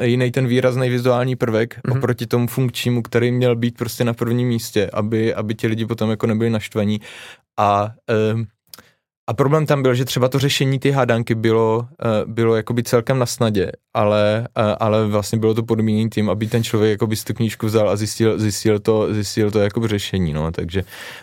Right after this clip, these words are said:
Speaker 1: takže tam to bylo víc. A v podstatě, eh, ta, protože my, i když třeba Someday bylo, eh, bylo jako interaktivní z hlediska prostě různých těch mechanik, tak, eh, tak, eh, dost, dost velká část toho byl ten walking simulátor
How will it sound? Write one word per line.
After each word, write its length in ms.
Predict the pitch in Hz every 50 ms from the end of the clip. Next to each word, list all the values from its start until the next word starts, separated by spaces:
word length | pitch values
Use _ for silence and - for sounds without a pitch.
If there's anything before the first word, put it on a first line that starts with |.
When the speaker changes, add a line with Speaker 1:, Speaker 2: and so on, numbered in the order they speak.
| _
Speaker 1:
takže 240 | - - 87 92 101
tam 200 | 98 98 92 92
to 120 | - 98
bylo 180 | 101 104 104 95
víc. 280 | 95 95 98 98 - - - -
A 60 | 104
v 80 | -
podstatě, 500 | - 104 101 - 120 110 - 139 143 135 123 _ _ _ _ _ - - - - _ _ - -
eh, 220 | 110 110 104 104 104 101 _
ta, 280 | - 120 117 120 123 113 117 _ _ _ _ _ _ _ _ _ _ _ _ _ - -
protože 340 | 104 95 110 110 117 120 107 - - _ _ _ -
my, 140 | 117 120 123 123
i 120 | 120 117
když 220 | 107 110 110 -
třeba 200 | - - - 110
Someday 300 | 107 - 92 92 92 92
bylo, 340 | 87 87 87 85 85 82 87 98 -
eh, 520 | - 104 92 92 95 95 92 87 - - - -
bylo 600 | 95 87 87 90 90 87 87 90 90 90 92 85 78
jako 220 | 87 - - 82
interaktivní 600 | 90 85 80 87 85 87 82 - - 90 90 90
z 40 | 87
hlediska 360 | 90 85 82 82 - - -
prostě 340 | 87 - - - - - 98
různých 400 | 90 87 85 98 92 87 90 -
těch 140 | - 110 98
mechanik, 480 | 107 85 82 - 87 87 90 90 87 _
tak, 240 | - 95 87 - -
eh, 220 | 95 90 92 90 85 _
tak, 280 | - 95 87 - -
eh, 60 | 101 98 92 92 95 80 52 87
dost, 320 | 101 90 98 95 - -
dost 260 | 113 107 104 98 98 95
velká 340 | 95 92 92 92 - 92
část 260 | 92 - 87 85 - -
toho 120 | 104 98
byl 140 | 98 95 90
ten 140 | - 101 95
walking 320 | 92 87 - - 87 -
simulátor 520 | - 87 76 73 73 85 - 90 90 85